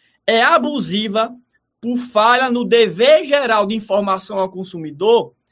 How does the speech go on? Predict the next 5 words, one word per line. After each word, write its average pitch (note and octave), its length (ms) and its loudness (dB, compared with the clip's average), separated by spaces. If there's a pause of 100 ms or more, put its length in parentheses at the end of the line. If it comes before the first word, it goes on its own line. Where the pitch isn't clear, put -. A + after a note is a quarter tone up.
(280)
cláusula C4 580 2
de C#4+ 120 -4
contrato A#3+ 840 -4
de A#3+ 140 -6
seguro A3+ 760 -8